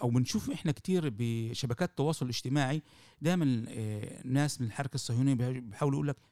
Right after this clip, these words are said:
"ما كان في إشي اسمه فلسطين". تيجي رشا في هالكتاب هذا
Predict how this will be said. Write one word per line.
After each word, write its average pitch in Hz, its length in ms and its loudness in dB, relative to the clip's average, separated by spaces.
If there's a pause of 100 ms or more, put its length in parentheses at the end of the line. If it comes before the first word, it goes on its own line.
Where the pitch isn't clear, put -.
(160)
"ما 202 180 2
كان 139 240 2
في 127 180 -4
إشي - 160 -4
اسمه - 220 -4
فلسطين". 113 500 -10 (1160)
تيجي 175 400 0 (120)
رشا 190 440 -2 (120)
في - 260 -10
هالكتاب 127 680 0
هذا 107 320 -4